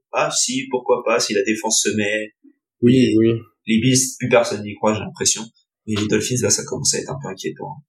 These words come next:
Speaker 1: Chaque fois que t'as une équipe, euh, compliquée de, de, de perdre.
Speaker 2: Ouais, disons que les Dolphins, va falloir se décomplexer, euh, contre une grosse team, avoir une belle victoire, euh, statement, et puis, euh,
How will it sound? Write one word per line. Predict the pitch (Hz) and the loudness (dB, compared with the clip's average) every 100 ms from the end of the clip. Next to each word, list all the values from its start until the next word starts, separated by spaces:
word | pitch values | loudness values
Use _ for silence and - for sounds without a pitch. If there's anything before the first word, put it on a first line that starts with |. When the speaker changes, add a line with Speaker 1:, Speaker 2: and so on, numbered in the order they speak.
| _ | _
Speaker 1:
Chaque | - - | -4 -2
fois | - | -2
que | - | -4
t'as | - | -6
une | - - | -8 -8
équipe, | - - - | -12 -10 -8
euh, | 50 - _ _ _ _ - | -8 -12 _ _ _ _ -14
compliquée | - - 107 98 98 - | -12 -10 -4 2 2 0
de, | - | -8
de, | - - 110 _ | -14 -16 -18 _
de | - | -10
perdre. | - - _ _ _ _ - - _ _ | -8 -8 _ _ _ _ -20 -20 _ _
Speaker 2:
Ouais, | 113 110 | 2 2
disons | 107 117 | 2 0
que | 123 123 | 4 4
les | |
Dolphins, | 117 117 - 143 120 | 4 2 2 2 2
va | |
falloir | 104 117 110 - | 2 2 2 2
se | 113 | 0
décomplexer, | 110 120 - 117 - 123 120 | 0 0 2 2 2 6 6
euh, | 101 95 107 123 | 4 -2 -8 -6
contre | - 120 131 | -4 2 4
une | |
grosse | 120 117 120 - - | 4 4 2 0 2
team, | 135 131 - - | 4 4 2 0
avoir | 123 117 113 | 2 4 4
une | 113 | 4
belle | 139 | 2
victoire, | 123 127 123 135 131 123 107 | 2 -4 2 4 6 4 4
euh, | 107 104 101 101 | 2 2 2 2
statement, | 95 - 117 123 120 127 127 | 0 2 2 4 4 2 0
et | 90 | -4
puis, | - | -2
euh, | - | -2